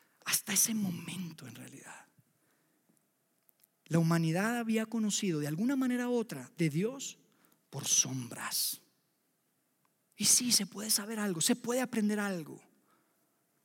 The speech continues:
Pero Jesús viene a decirles, Dios los... Dios los amó tanto. Es tal el amor de Dios que decidió hacerse presente.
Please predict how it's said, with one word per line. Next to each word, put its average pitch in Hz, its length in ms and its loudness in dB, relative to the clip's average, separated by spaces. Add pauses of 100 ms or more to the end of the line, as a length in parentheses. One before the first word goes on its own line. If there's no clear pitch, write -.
(320)
Pero 160 160 2
Jesús 170 220 0
viene 220 180 2
a - 20 0
decirles, 226 420 0 (840)
Dios 208 220 -4
los... 247 240 -4 (420)
Dios 208 160 -8
los 247 160 -6
amó 202 200 -8 (160)
tanto. 190 560 -4 (1500)
Es - 300 4
tal 247 240 2
el 247 120 0
amor 214 300 6
de 214 140 0
Dios 208 440 -4 (1300)
que 180 140 0
decidió 160 400 0
hacerse 147 320 -2
presente. 131 720 -8